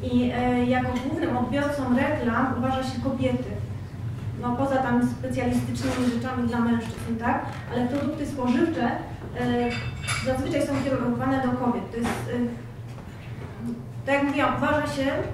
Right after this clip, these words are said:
i z badań, e, konsumenckich wynika, że to kobiety robią te produkty, dlatego też, e, e, one są do nich kierowane. I dlatego też, e, ty masz zadbać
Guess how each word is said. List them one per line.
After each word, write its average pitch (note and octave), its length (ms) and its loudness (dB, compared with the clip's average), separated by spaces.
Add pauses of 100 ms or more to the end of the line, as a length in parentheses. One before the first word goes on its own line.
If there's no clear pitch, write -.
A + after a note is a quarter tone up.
(140)
i C4 40 -2
z - 220 -4 (240)
badań, B3 380 2
e, A#3+ 240 -2
konsumenckich B3 640 -2
wynika, A#3+ 440 0
że - 80 2 (600)
to D#4 80 -2
kobiety G4 420 4
robią A#3+ 240 2
te A#3 60 0
produkty, B3 420 -4
dlatego C4+ 380 0
też, C4 360 -2 (120)
e, B3 200 -2 (560)
e, B3 340 0 (1400)
one C#4+ 180 0
są C#4+ 100 0
do C#4 140 0
nich C#4 120 -2
kierowane. C#4 500 0 (340)
I - 40 -8
dlatego C#4 340 2
też, C#4 340 0 (160)
e, B3+ 120 -6 (460)
ty F#4+ 140 4
masz C4 180 6
zadbać B3 260 0